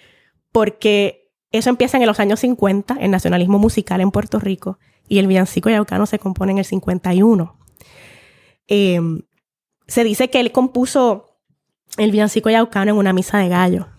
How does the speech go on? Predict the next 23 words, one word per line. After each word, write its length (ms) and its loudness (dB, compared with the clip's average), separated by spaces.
para 220 0
Nochebuena 540 0
del 120 -4
cincuenta 520 -6
y 60 -2
uno. 260 -6
Y 120 2
que 140 0
la 80 2
escribió 580 2
en 200 4
hora 240 4
y 80 0
media. 440 2
<laughs> 540 -20
Bastante 560 -2
prodigioso 640 -2
era 260 -2
Amaury 300 -6
Veray. 340 -10
Y 320 2
desde 360 0
entonces, 460 0